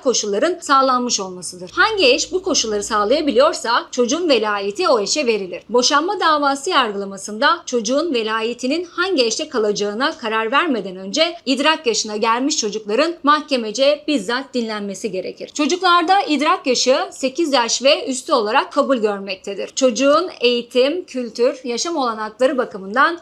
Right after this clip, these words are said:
nerede yaşamak istediği konusunda bilgilendirilerek velayet hakkındaki tercihinin tekrardan hakim tarafından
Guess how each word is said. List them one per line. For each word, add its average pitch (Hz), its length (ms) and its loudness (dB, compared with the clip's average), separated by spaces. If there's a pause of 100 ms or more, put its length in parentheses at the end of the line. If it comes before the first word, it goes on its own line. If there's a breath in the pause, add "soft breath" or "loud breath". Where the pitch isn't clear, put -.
nerede 269 400 4
yaşamak 269 640 0
istediği 254 420 -2
konusunda 233 640 -2
bilgilendirilerek 220 1080 -2
velayet 240 460 2
hakkındaki 277 520 -2
tercihinin 226 720 -2
tekrardan 277 720 -2
hakim 226 440 -6
tarafından 233 600 -2